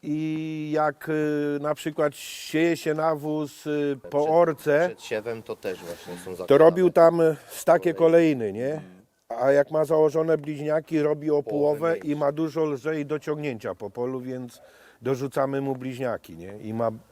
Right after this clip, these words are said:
Speaker 1: te uszy takie tam, nie? Był tam, y, popękany był, to ja go pospawałem go i on pochodzi od dwa,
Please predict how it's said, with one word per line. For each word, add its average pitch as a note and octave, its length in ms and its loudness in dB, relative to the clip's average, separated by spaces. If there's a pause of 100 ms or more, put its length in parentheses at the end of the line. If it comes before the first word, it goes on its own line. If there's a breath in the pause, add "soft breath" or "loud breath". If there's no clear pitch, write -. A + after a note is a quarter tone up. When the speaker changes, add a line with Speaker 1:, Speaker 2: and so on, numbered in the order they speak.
(140)
Speaker 1:
te G#2+ 140 0
uszy G#2+ 300 -6
takie D#2+ 320 -8
tam, C#2+ 240 -12
nie? D#2+ 140 -12
Był F3 200 -8
tam, E3 360 -10
y, D#3+ 100 -8
popękany D#3 680 -4
był, D3+ 220 -6
to D3+ 120 -2
ja D3+ 140 2
go D3 120 -4
pospawałem C#3 760 0
go F3 240 0 (1000 soft breath)
i C#3+ 120 2
on D3+ 200 4
pochodzi E3 600 -2
od C#3+ 420 0
dwa, C#3+ 540 2